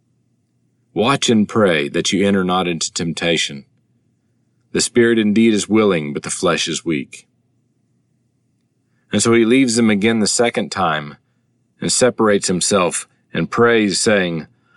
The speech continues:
"O my Father, if this cup may not pass away from me except I drink it, thy will be done." He returned and found them asleep again,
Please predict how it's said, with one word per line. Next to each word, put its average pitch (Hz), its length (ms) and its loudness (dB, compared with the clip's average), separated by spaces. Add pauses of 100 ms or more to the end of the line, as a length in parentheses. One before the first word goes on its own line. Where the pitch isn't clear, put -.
(160)
"O 135 200 4
my 127 240 2
Father, 113 560 0 (720)
if 98 200 -2
this 120 240 0
cup - 300 0
may 110 200 2
not 107 260 0
pass 110 320 -2
away 110 320 2
from 98 240 -2
me 90 180 0
except 101 400 -2
I 95 120 0
drink 101 380 0
it, 92 220 -6 (560)
thy 101 300 0
will 104 280 2
be 98 160 2
done." 85 460 -2 (1900)
He - 100 -10
returned 104 460 0
and 87 180 -2
found 98 320 2
them 92 120 0
asleep 104 420 0
again, 107 520 0